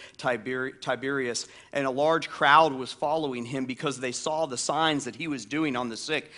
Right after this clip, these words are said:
Jesus had been performing all these miracles on people who were sick, and so there's a large crowd that has begun to gather, and Jesus went up on the mountain,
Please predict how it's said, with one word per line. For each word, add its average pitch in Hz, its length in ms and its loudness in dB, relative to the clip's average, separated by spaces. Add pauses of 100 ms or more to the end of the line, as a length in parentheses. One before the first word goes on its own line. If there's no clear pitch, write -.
(140)
Jesus 156 320 -2
had 147 140 -2
been 127 160 -2
performing 156 480 0
all 151 180 0
these 127 200 -6
miracles 143 440 -2
on 120 120 -2
people 151 360 -6 (280)
who 156 120 2
were 135 160 -2
sick, 165 360 0
and 127 120 -6
so 151 120 -2
there's 135 180 -4
a 127 60 -4
large 147 420 2
crowd 156 560 6
that 139 160 -2 (220)
has 143 240 0
begun 151 400 2
to 131 40 -4
gather, 143 460 4
and 123 100 -6
Jesus 147 380 -4
went 139 220 -4 (100)
up 180 320 4
on 156 200 2
the 139 60 -2
mountain, 139 580 0